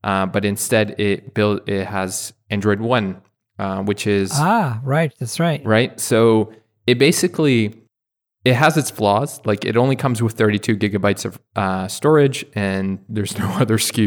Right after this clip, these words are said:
Speaker 1: Us, basically. Um, but this phone for me was like,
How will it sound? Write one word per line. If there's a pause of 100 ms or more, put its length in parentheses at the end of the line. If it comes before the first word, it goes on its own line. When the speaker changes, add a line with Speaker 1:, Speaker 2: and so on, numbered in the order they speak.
Speaker 1:
Us, (140)
basically. (440)
Um, (120)
but
this
phone
for
me
was
like,